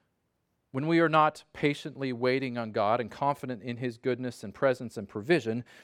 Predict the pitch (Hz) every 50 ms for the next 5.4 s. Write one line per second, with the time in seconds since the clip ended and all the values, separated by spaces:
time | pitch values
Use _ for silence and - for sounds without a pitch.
0 | _ _ - 147 165 175 165 _ _ 190 196 185 156 156 175 190 190 190 185 190
1 | - - 190 185 180 - - 175 175 170 - 175 170 160 151 147 147 147 151 151
2 | 160 196 208 147 104 - - _ - - - - _ _ _ _ _ _ _ _
3 | _ _ _ _ _ _ _ _ - 120 131 139 139 135 131 - _ - - 156
4 | 156 151 - 160 156 123 127 135 151 160 165 165 160 151 147 - - - - -
5 | - 147 135 127 - - _